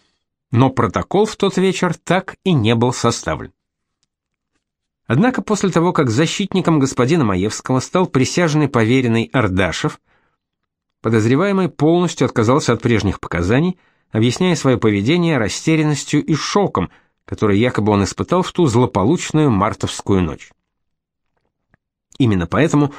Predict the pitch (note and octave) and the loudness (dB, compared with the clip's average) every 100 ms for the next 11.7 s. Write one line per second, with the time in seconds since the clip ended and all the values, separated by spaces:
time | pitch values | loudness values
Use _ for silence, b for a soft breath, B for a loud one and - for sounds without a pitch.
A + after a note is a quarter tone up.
0 | B B B - F3+ F3 E3 E3 D3 - | B B B -2 0 2 0 0 0 0
1 | C3+ A2+ G#2 E3 E3 D#3 C3 G#2 A#2+ A2+ | 2 0 0 0 2 2 0 2 2 0
2 | - - D3 F#3 - D#3+ D3 D3+ C3+ C#3+ | -2 -2 0 -2 0 2 2 0 -2 -2
3 | - C3+ C3 A2+ A2 B2 B2 A#2 - B2 | 0 0 2 0 2 2 0 -2 -4 -4
4 | - F#2+ G2+ - G#2+ G2 F2 b b _ | -2 0 0 0 0 0 -2 b b _
5 | - C3+ G#2+ F#3+ A#2 F#2 G#2+ _ _ C3 | 0 2 2 0 0 0 -2 _ _ -4
6 | - G#2+ - C#2+ - _ _ _ _ _ | -2 -4 -4 -10 -12 _ _ _ _ _
7 | _ _ _ _ _ _ _ _ _ _ | _ _ _ _ _ _ _ _ _ _
8 | _ _ _ _ _ _ _ - E3+ A#3+ | _ _ _ _ _ _ _ -2 0 2
9 | A3+ G3 C#3 E3 - E3+ D#3+ B2+ B2 A2 | 2 2 0 -2 0 -2 2 2 2 0
10 | - G#2+ G2 A#2 E3+ - F#3 - F#2 F2+ | -6 -4 -2 0 -2 0 -2 0 -2 0
11 | A#2+ - G#2+ F#2+ G2+ C#2+ - | 0 0 0 2 0 -2 -6